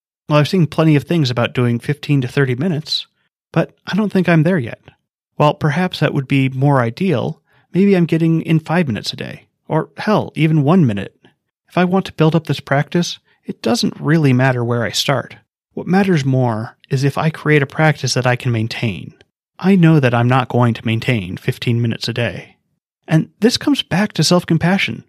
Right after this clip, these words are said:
because maybe you did start out with a goal of fifteen minutes a day, but found that just wasn't sustainable for you.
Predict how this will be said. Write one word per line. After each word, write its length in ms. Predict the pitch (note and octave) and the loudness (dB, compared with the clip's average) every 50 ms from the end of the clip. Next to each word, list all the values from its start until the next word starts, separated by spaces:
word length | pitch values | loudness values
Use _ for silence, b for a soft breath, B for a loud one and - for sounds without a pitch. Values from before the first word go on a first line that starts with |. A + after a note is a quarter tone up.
| _ - | _ -6
because 380 | - D3+ - E3+ D#3 F#3 - - | -6 0 0 0 0 0 -2 0
maybe 220 | G3 A#3 - C#4 | 0 2 2 2
you 120 | C4 B3 | 2 2
did 240 | F#3+ C#3+ A3 C4+ - | 0 0 -2 -2 0
start 240 | - - - A2+ A2+ | 0 0 0 0 0
out 160 | A2 G#2+ - - | -2 -4 -4 -4
with 120 | - - | -6 -6
a 20 | |
goal 220 | A#2 - A#2+ A2+ G#2+ | -2 -2 -2 -2 -2
of 80 | G#2+ | -4
fifteen 360 | - - A#2 - - A#2+ A2+ A2+ | -4 -6 -6 -4 -4 -4 -2 -2
minutes 260 | A2+ A2 - - - | -4 -4 -6 -6 -8
a 40 | A#2 | -6
day, 320 | A#2 A2+ G2+ G2 G#2 - _ _ _ _ _ _ | -6 -6 -6 -6 -10 -16 _ _ _ _ _ _
but 180 | - D3+ - - | -8 -8 -4 0
found 360 | - F#3 F3+ F3 F3 - _ - | 2 4 4 4 2 0 _ -4
that 180 | F#3+ G3 - | -6 -6 -4
just 260 | - F#3 F3+ - - | -4 -4 -4 -4 -2
wasn't 260 | F3+ F#3+ G3+ - F#3+ - | -2 -2 -2 -2 -2 -4
sustainable 600 | - D3+ C#3+ - - F3+ F#3+ E3+ C3 - - - | -4 -6 -6 -2 0 2 2 2 2 -2 -4 -12
for 140 | - - | -10 -10
you. 180 | G2 D2 - - | -10 -10 -12 -16